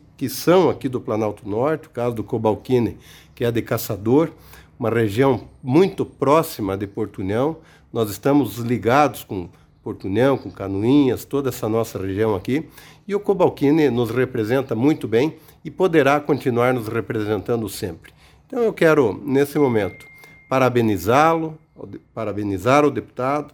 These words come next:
parabenizar a toda a sua equipe, dizer que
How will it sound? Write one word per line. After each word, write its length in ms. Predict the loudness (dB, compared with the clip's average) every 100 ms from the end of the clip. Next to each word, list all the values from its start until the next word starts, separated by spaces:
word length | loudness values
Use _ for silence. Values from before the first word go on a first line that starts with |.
| -10
parabenizar 720 | -6 -6 -4 -4 -2 0 0
a 60 | -2
toda 280 | -2 -2
a 20 | -2
sua 180 | -2
equipe, 580 | -6 -2 0 0 -2 -14 -14 -20 -20 -20 _ -12
dizer 440 | -4 2 4 2
que 320 | 0 -2 -2